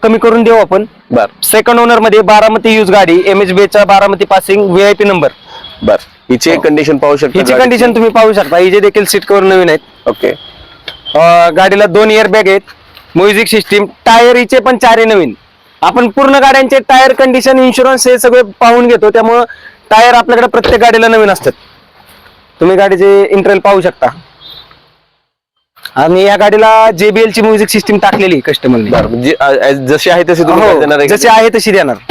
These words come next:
Speaker 2: बरं, ठीक आहे, काय हरकत नाही.
Speaker 1: गाडीचा तुम्ही नंबर देखील पाहू शकता, नऊ हजार नंबर आहे गाडीचा.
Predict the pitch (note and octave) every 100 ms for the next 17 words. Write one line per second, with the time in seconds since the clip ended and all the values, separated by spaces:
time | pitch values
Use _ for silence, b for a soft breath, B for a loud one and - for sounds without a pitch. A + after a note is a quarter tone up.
0 | - - - - - A#2 G#2+ - A2+ A2
1 | - G2 C3 E3 E3+ F#3 F#3+ G3+ G#3 G#3+
2 | A3 A3 A3 G#3 F3 D#3 D3 D#3 G3+ F#3
3 | F3 F#3+ F#3+ F#3+ F3+ C#3 C3+